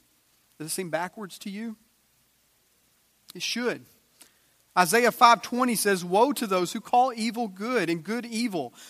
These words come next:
who substitute darkness for light and light for darkness, who substitute bitter for sweet and sweet for bitter."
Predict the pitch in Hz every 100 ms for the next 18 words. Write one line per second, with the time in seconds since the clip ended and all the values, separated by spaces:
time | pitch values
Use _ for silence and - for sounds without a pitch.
0 | - - 247 - 262 262 - 247 - 254
1 | 190 190 233 226 - 254 196 180 196 220
2 | 196 185 175 190 208 180 185 202 214 175
3 | 139 - - - - 214 240 254 - 220
4 | 233 190 196 240 226 285 - 196 190 208
5 | 202 160 - 214 214 - 175 170 190 143